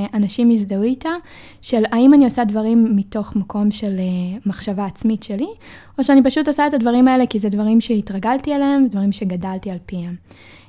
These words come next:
אה, ושם בעצם התחיל התהליך שלי עם המעבר ל-, לטבעונות. גם זה היה תהליך שהוא מאוד ארוך, נחשפתי לכל העולם הזה של מה שקורה בתעשיות המזון, ועדיין משהו לא, לא מספיק, אה, נגע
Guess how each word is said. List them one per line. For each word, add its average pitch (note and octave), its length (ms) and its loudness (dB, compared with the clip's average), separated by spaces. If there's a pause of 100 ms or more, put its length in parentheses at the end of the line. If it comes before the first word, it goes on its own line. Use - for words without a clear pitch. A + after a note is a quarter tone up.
(100)
אה, G#3 40 -2 (220)
ושם A#3+ 280 4
בעצם B3+ 340 2
התחיל A3+ 300 -4
התהליך G#3 440 -4
שלי A3 240 -2
עם G#3 100 2
המעבר F#3+ 480 -2
ל-, F#3 540 -4
לטבעונות. F#3+ 760 -6 (320)
גם A3+ 240 4
זה G#3+ 100 0
היה G#3+ 100 0
תהליך B3 340 0
שהוא A#3+ 280 0
מאוד B3 300 0
ארוך, G#3+ 540 -4
נחשפתי B3+ 560 -4
לכל A3 220 -6
העולם G#3+ 380 -2
הזה A3+ 340 -2
של G3 340 -8
מה G3+ 160 -4
שקורה A#3+ 560 -6
בתעשיות G#3+ 680 -10
המזון, G#3+ 480 -4 (800)
ועדיין G#3+ 1600 2
משהו D4 340 4
לא, B3 520 6
לא A#3 100 4
מספיק, C#4 640 0
אה, A#3 220 0
נגע G3 500 0